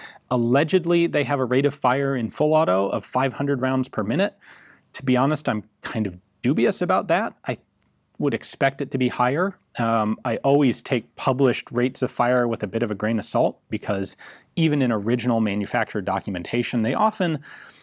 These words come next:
will, uh, will, will adjust those numbers up or down as they think clients would prefer. So, and of course, that sort of thing always varies with type of ammunition, um,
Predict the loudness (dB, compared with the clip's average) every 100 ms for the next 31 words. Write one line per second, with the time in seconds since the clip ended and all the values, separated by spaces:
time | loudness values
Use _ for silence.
0 | -20 _ 2 4 6 4 4 2 0 -2
1 | -2 -2 -4 -4 -4 -4 -8 _ _ _
2 | _ -8 -2 0 0 -4 -6 -4 -2 0
3 | 0 0 -2 -2 0 -2 -2 -6 -2 -2
4 | 0 -2 -4 -4 -4 -4 -6 -6 -6 -6
5 | -8 -8 -8 -8 -8 -6 -4 -6 -6 -6
6 | -2 -2 -4 -10 -20 -20 -20 -20 _ _
7 | -2 0 2 2 2 0 0 -2 0 -2
8 | -2 -4 -4 -4 -4 -6 -6 -8 -8 -12
9 | -10 -8 -10 -4 -2 0 0 -2 -4 -8
10 | _ _ _ _ -8 -6 -6 -8